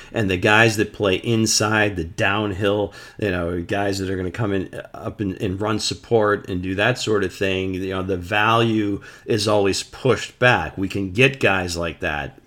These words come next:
We need guys that, you know, can cover, can rush, can do, can do everything. And I guess that takes me to one of my guys here is Nakobe Dean. It's one of these, you know, kind of injury red flags,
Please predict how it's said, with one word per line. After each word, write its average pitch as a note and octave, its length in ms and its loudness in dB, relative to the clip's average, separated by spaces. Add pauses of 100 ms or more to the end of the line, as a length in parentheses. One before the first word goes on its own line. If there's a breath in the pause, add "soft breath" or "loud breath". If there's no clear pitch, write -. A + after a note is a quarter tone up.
We A2 240 0
need A2+ 240 2
guys G2 500 2
that, F2 300 -4
you G#2+ 100 -2
know, F2 240 -4 (320 loud breath)
can G2+ 200 -2
cover, G2 580 0
can G2 280 -4
rush, A#2 420 0
can G#2 160 -4
do, A2 160 -2
can G#2 220 -4
do G2+ 220 0
everything. G2+ 680 2 (420 loud breath)
And G2+ 560 2
I G#2+ 100 2
guess A2 220 0
that B2+ 180 2
takes B2 300 0
me A2+ 300 0
to G2 280 -2
one G#2 220 2
of A#2 80 4
my B2 180 4
guys F2+ 400 -2
here G2 380 0 (320 loud breath)
is A#2 180 0
Nakobe B2+ 640 4
Dean. C3 500 0 (140)
It's A#2 240 2
one B2 180 4
of C#3+ 80 2
these, C3 400 4
you B2+ 100 0
know, G2+ 120 0
kind A#2 180 2
of G#2+ 160 -2
injury C3+ 500 6
red B2 320 8
flags, G2+ 760 0